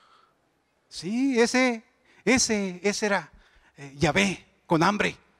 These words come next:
Sí, con hambre.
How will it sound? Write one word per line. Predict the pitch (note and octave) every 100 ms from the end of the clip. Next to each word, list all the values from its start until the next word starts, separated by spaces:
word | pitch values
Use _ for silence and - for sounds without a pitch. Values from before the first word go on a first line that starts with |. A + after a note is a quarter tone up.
| _ _ _ _ _ _ _ _ _ _ _
Sí, | - D3 E3+ F3+ E3 _ _
con | - C3
hambre. | E3+ E3 D3